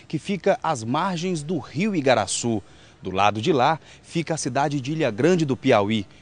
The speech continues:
que hoje é a porta de entrada para o delta do rio Parnaíba, o maior das Américas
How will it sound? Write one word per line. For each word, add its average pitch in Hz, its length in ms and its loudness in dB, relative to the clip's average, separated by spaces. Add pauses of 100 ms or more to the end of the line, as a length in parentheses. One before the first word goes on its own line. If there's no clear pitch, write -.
que 98 180 -6
hoje 113 360 2 (180)
é 123 80 2
a 98 100 4
porta 165 480 -4
de 143 140 -4
entrada 131 500 -2
para 156 220 -4
o 147 60 -6
delta 170 420 0
do 139 140 -6
rio 135 260 -4
Parnaíba, 113 600 -2 (280)
o 117 80 -6
maior 104 400 2
das 160 200 0
Américas 135 580 0